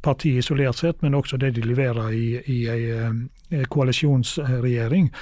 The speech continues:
spriket mellom den politikken og det som fagbevegelsen generelt, og Fellesforbundet spesielt, eh, står for som sin politikk, det spriket har økt ganske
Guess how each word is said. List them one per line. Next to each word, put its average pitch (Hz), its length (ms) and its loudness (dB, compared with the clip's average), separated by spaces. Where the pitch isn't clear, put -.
spriket 131 680 0
mellom 127 360 2
den 123 180 4
politikken 135 760 2
og 139 160 2
det 135 140 -2
som 131 160 0
fagbevegelsen 113 1000 -2
generelt, 139 680 0
og 127 160 2
Fellesforbundet 117 800 0
spesielt, 120 680 -4
eh, 117 180 0
står 139 360 2
for 131 140 0
som 131 160 -2
sin 139 220 2
politikk, 131 440 0
det 147 140 0
spriket 120 580 -4
har 127 240 0
økt 131 440 -2
ganske 123 540 -2